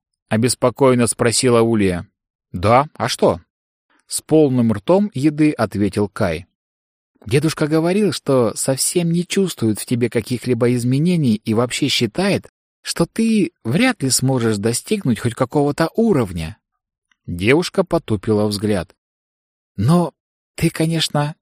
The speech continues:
не обижайся. Но он сказал, что будь у тебя даже самый высокий талант в городе к боевым искусствам, вряд ли получится чему-нибудь научиться без хорошего учителя». С первых её слов Кай догадался, к чему клонит Улья.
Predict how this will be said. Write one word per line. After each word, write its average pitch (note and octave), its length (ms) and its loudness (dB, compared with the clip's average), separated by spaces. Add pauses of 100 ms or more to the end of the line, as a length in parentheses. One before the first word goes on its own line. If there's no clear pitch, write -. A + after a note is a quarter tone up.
не D3 100 2
обижайся. E3+ 760 -2 (600)
Но C#3+ 140 2
он E3 80 0
сказал, C3+ 640 -2 (500)
что - 360 0
будь C3 340 -2
у D#3+ 40 -2
тебя C#3+ 260 -2
даже B2+ 280 -2
самый D#3+ 480 0
высокий B2+ 600 -2
талант A#2+ 420 0
в F#2+ 60 -4
городе D3+ 400 0
к G#2 60 -6
боевым A#2 440 0
искусствам, A2 720 -4 (420)
вряд C#3 340 0
ли D#3 60 0
получится C3 520 -2
чему-нибудь C3 600 0
научиться A#2 560 0
без A#2 180 -2
хорошего D#3 480 -2
учителя». C#3+ 720 -2 (1200)
С - 140 -4
первых D3+ 540 4
её B2+ 180 4
слов F#3+ 360 0
Кай D#3 200 4
догадался, D#3 720 2
к - 60 -10
чему A2 280 2
клонит A#2 480 0
Улья. F#2+ 500 0